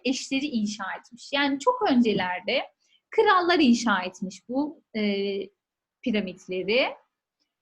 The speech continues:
Ve en bilinen Mısır piramitleri Gize diye bir yerde yer alıyormuş.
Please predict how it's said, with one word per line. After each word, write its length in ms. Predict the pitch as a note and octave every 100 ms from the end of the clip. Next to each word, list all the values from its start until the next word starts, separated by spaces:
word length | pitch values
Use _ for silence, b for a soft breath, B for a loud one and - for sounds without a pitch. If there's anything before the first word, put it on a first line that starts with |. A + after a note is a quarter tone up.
| _ F4
Ve 100 | G4+ C5 - _ _ -
en 300 | A#4+ C#5 A4+
bilinen 500 | C4+ A3 F#3+ F#3 G3+
Mısır 340 | D4 A#3 A3+
piramitleri 640 | D4 A3+ G3+ - G#3 E4+
Gize 440 | - F4+ A3+ G3 G3+ F#3+
diye 240 | A3 D4+
bir 60 | C#4+
yerde 320 | A#3 G#3 G3+
yer 160 | F#3+
alıyormuş. 1160 | F#3+ F3 - A3 A3+ G3+ A3+ D4 G#4+ - -